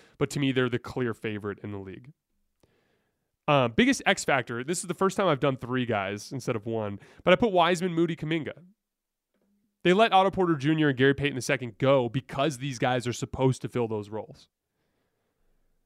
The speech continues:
If, for Wiseman in particular, it's a tricky dynamic 'cause they don't really need him in the rotation when they're healthy. Looney and Draymond proved last year that they were enough.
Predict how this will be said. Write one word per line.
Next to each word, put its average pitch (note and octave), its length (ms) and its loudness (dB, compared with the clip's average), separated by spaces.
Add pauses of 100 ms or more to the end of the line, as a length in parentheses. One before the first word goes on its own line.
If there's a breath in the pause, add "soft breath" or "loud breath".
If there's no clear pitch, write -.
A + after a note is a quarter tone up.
(340)
If, E3+ 240 4 (100)
for F3+ 140 2
Wiseman F#3+ 520 6
in F3 80 6
particular, D3+ 520 2
it's B2+ 100 -2
a B2 40 -4
tricky D#3 360 -2
dynamic A#2+ 480 0
'cause C3+ 120 -6
they D3+ 100 0
don't G3 240 2
really F3+ 200 4
need C3 380 -4
him G3 400 -2
in D3+ 80 -4
the D3 60 2
rotation D3 500 0
when C#3 140 -2
they're A#2 80 -2
healthy. D#3+ 440 -2 (400 soft breath)
Looney F3+ 300 6
and E3 100 0
Draymond D3 400 4
proved D3 320 0
last B2+ 300 2
year C3+ 100 0
that A2 120 -4
they A#2+ 120 -2
were G#2+ 200 -4
enough. G2+ 400 -10